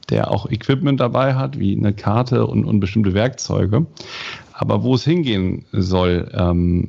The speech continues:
im Leben, ist ja total entscheidend. Und, äh, man kommt ja auch immer dann schnell weg von dieser Ebene der Körperbeschwerden und des medizinisch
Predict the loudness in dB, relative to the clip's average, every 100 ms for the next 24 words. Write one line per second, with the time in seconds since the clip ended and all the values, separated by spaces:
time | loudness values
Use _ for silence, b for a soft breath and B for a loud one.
0 | -6 -8 -4 0 0 2 2 0 0 -2
1 | -4 -14 _ _ -12 -8 -2 0 0 0
2 | -2 0 0 -2 -4 0 0 -2 B B
3 | B B B -10 -4 0 2 2 2 0
4 | 0 0 2 2 0 0 0 0 0 0
5 | 0 2 0 0 0 2 2 0 -2 -2
6 | -2 -2 0 0 -2 -2 0 0 2 0
7 | 0 0 -2 0 0 0 -8 -8 0 0
8 | 0 -4 -2 0 2 0 -4 -12 -14